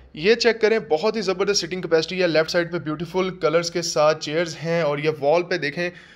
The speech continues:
ब्लैक कलर की टाइल है जिसमें सेंटर में आपको ब्रास का वर्क मिल रहा है। यहाँ कंसोल रखा गया है, और इधर से मैं आपको इसका जो सिटिंग एरिया का completely view है वो दिखा रहा हूँ। ये नीचे से लेकर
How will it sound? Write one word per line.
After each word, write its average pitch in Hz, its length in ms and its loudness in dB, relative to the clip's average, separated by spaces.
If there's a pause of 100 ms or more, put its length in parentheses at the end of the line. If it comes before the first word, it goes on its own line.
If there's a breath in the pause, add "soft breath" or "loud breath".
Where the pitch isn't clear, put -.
(220 loud breath)
ब्लैक 160 320 2
कलर 208 180 2
की 202 100 -6
टाइल 180 280 2
है 190 60 0
जिसमें 170 240 -6
सेंटर 170 300 -2
में 180 140 -2
आपको 170 200 -2
ब्रास 143 320 2
का 190 100 -4
वर्क 170 200 -4
मिल 165 180 -4
रहा 165 120 2
है। 170 280 -6
यहाँ 170 240 -6
कंसोल 170 340 -4
रखा 170 240 -2
गया 165 180 0
है, 175 100 -4 (280 loud breath)
और 147 240 2
इधर 180 200 2
से 208 160 -2
मैं 170 160 0
आपको 175 320 2
इसका 175 180 -2
जो 175 80 2
सिटिंग 175 300 -2
एरिया 170 180 2
का 175 120 2
completely 170 540 -4
view 170 220 -2
है 180 160 4
वो 151 160 -2
दिखा 151 280 2
रहा 160 100 4
हूँ। 175 80 -2 (320 loud breath)
ये 147 80 -2
नीचे 160 280 0
से 196 100 0
लेकर 180 380 2